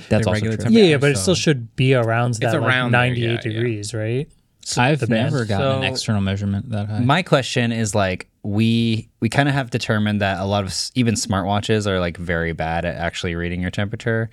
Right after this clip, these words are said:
Speaker 1: Yeah.
Speaker 4: So wasn't it the only, the thing that they're mostly good for, for, like, telling if you're sick or, like, the, uh, the, like, cycle maintenance stuff is, like, the delta between your temperatures and if there's a extreme
Speaker 1: Yes.
Speaker 4: off?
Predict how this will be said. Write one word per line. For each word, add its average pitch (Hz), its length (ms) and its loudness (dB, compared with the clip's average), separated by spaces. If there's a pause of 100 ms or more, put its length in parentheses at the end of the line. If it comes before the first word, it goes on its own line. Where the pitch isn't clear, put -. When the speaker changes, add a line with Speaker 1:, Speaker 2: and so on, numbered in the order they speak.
Speaker 1:
Yeah. - 240 -8
Speaker 4:
So - 200 0
wasn't 139 260 2
it 170 240 -2 (600)
the 120 240 4
only, 123 260 2
the 113 220 0
thing 127 240 2
that 113 140 0
they're 107 160 2
mostly 98 340 -2
good 101 200 -2
for, 107 340 2
for, 98 180 -2
like, 90 160 -4
telling 92 260 -2
if - 160 -4
you're 85 120 -4
sick - 460 -2
or, 85 160 -2
like, 82 340 -4
the, 82 280 -4
uh, 80 320 -4 (240)
the, 90 120 -2
like, 80 340 -6
cycle 85 720 -2
maintenance 90 460 -4
stuff 98 360 -4
is, 95 140 -4
like, 90 260 -2 (760)
the 107 200 2
delta 104 680 2
between 127 360 2
your 127 140 0
temperatures 127 720 0
and 92 100 0
if 92 160 -4
there's 95 240 0
a 90 300 0
extreme 98 580 -4
Speaker 1:
Yes. 95 40 -2
Speaker 4:
off? 95 280 0